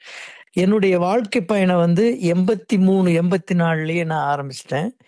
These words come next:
நான் ஏன் அப்படி செஞ்சேன்னு எனக்கு தெரியாது. ஒவ்வொரு மனிதனுடைய வாழ்வியல்ல என்ன செய்ய முடியுமோ, இயன்ற அளவுக்கு, நம்ம வந்து ரொம்ப தேடி போயி நம்மள சமூகத்துல நல்லா செய்யறோம்னு சொல்லி காட்டிக்கிற தேவையில்லை.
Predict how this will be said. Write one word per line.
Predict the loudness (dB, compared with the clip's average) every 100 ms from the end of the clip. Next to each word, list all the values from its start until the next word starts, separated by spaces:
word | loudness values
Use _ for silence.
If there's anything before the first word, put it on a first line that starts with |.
| -20 -20 -20 _ _ -2
நான் | 0 2
ஏன் | 2 2 2 2 0 -4
அப்படி | -6 -2 -2 0
செஞ்சேன்னு | 2 4 4 2 2
எனக்கு | 0 -2 -2
தெரியாது. | -2 2 0 0 -2 -4 -14 -2
ஒவ்வொரு | 2 4 4 2 2
மனிதனுடைய | 2 2 2 2 4 2 2
வாழ்வியல்ல | 0 0 2 2 2 2 0 -2 -8 -20 -20 -20
என்ன | -4 0 4 4 4 4 2
செய்ய | 0 2 4 4
முடியுமோ, | 4 2 2 2 0 -4 _
இயன்ற | 2 4 4 2 2 2
அளவுக்கு, | 2 2 -2 -6 -12 _ _ -2
நம்ம | 2 2 2
வந்து | 2 4
ரொம்ப | 2 2 0
தேடி | -2 0 2 2 0
போயி | 0 2 2 2 2 0 -4 _ -4
நம்மள | 0 2 2 0 0
சமூகத்துல | 2 2 2 0 0 0
நல்லா | 2 0 0 0 0
செய்யறோம்னு | 2 2 2 2
சொல்லி | 0 -2
காட்டிக்கிற | -2 -2 -4 -8 -6
தேவையில்லை. | -4 -4 -4 -8